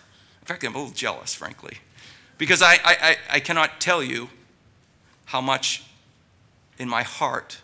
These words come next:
I am encouraged every time I think back to those churches overseas. It really is unique. And I'm excited for what God will be able to do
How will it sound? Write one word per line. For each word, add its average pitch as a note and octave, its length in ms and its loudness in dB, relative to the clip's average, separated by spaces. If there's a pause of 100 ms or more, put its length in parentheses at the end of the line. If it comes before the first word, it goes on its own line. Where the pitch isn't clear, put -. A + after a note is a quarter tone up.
(260)
I A#2+ 120 -8
am A#2 100 -8
encouraged A#2+ 500 -8
every B2 200 -8
time B2 200 -8
I A#2 80 -6
think - 300 -14
back - 260 -12
to - 60 -18
those - 180 -14
churches - 380 -14
overseas. - 600 -18 (920)
It D#3 160 -6
really C#3+ 400 -6
is B2+ 480 -4
unique. A#2 560 -10 (880)
And A#2 140 -6
I'm C3 160 0
excited C3 840 -2 (200)
for B2 140 -14
what A#2 240 -10
God A#2+ 420 -2 (560)
will D3+ 220 -6
be C#3+ 180 2
able F3 260 2
to F#3+ 120 -6
do B2+ 260 -4